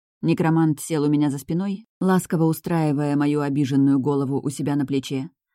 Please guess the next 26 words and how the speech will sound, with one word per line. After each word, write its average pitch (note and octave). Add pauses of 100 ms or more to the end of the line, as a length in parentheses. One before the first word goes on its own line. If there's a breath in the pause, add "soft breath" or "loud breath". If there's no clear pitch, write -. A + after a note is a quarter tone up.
(120)
Тошнота F#3
прошла, D#3 (120)
холод E3
вроде C#3
бы B2
тоже. C#3+ (420)
И F3+
я, A#3
устало F3
откинувшись C#3
на D3+
предложенную C#3+
опору, G#3 (100)
закрыла D#3
глаза. B2+ (580)
Оказалось, G3+
что -
я G3
всегда F#3+
нахожусь G#3
в E3+
нужном F3
месте D3+
в D#3+
нужное D3
время. B2